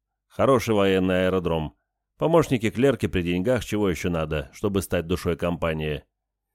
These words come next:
К закрытию кабака с дюжину местных околоавиационных офицеров уже считали Вилли и Микки своими друганами.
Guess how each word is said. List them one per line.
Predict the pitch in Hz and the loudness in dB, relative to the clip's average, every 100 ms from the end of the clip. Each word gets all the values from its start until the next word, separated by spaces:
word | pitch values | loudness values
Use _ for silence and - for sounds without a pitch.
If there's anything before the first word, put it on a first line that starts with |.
| _ | _
К | 87 | -14
закрытию | 80 98 160 170 160 | -4 -2 0 4 4
кабака | 123 98 92 127 147 | 4 2 2 2 0
с | 92 | 2
дюжину | 110 120 110 107 | 0 0 2 2
местных | 107 107 - 98 - | 2 0 -2 -6 -2
околоавиационных | 101 101 98 92 95 - 98 92 90 | -4 0 0 2 0 0 0 0 0
офицеров | 85 87 - 139 131 - _ _ _ _ | -4 -6 0 2 2 0 _ _ _ _
уже | - 87 160 | -4 2 2
считали | 147 139 135 147 139 | 2 -2 2 4 4
Вилли | 98 135 139 127 | 4 2 2 0
и | 90 95 | 2 0
Микки | 107 117 113 | 0 0 -2
своими | - 85 87 87 | -2 0 0 0
друганами. | 82 85 82 85 85 78 73 | 0 -2 0 0 0 -2 -4